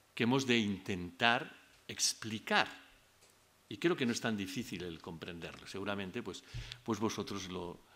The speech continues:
lo sabéis muy bien. Resulta que solo hay un espíritu, claro. Y ese único espíritu,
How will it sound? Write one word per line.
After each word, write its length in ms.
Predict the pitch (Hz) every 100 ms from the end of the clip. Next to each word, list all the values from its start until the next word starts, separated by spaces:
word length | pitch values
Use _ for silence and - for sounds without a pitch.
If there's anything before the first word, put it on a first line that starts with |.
| -
lo 80 | -
sabéis 380 | - 98 98 95
muy 220 | 95 95
bien. 320 | 69 71 - - _ _ - - - - - - _ _ _ _ _ - -
Resulta 480 | 147 - 220 220
que 100 | 185
solo 200 | - 185
hay 60 | 185
un 80 | 160
espíritu, 640 | - - 151 98 90 - - - _ _ -
claro. 240 | 110 - - _ _ _ - _ _ _ _ _ _ _ _ _ _ _ _ _ - - - - -
Y 120 | 151
ese 180 | 202 240
único 240 | 220 180
espíritu, 680 | 160 - 196 160 92 92